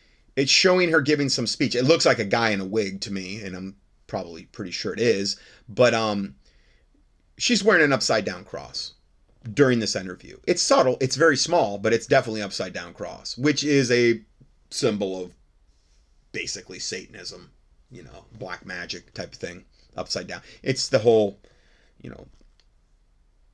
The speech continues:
blasphemy of Christ type of thing. So, um, she's wearing an up, and there's a close-up of it here in the P D F that you can see. And then we see in the above frame, we see Chelsea Clinton wearing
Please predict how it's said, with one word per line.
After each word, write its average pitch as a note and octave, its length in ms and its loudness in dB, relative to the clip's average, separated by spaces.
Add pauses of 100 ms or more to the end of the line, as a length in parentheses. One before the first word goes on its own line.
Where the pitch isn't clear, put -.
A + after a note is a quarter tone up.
blasphemy G2 720 -8
of F2 120 -18
Christ F#2 600 -10
type F2 180 -12
of G2 60 -20
thing. E2 280 -18 (580)
So, D3+ 720 4
um, C3 460 -4
she's - 240 -4
wearing G#3+ 200 6
an E3+ 80 2
up, D3 120 -2
and C3 160 2
there's B2+ 200 2
a C3+ 60 0
close-up B2+ 380 4
of G2+ 140 -2
it B2+ 100 -4
here G#2+ 400 -10
in G#2 140 -4
the A#2 60 -2
P C3 140 -4
D B2+ 160 -2
F F#2 360 -10
that G2+ 140 -10
you - 60 -16
can - 120 -8
see. - 200 -10
And C3+ 140 0
then D#3 160 2
we D#3+ 120 -2
see F3 460 -2 (400)
in - 160 -4
the D3+ 80 2
above E3 400 4
frame, A2 360 -4
we C3+ 100 -2
see C#3+ 220 -4
Chelsea F3+ 480 0
Clinton B2 500 -6
wearing C#3+ 640 -2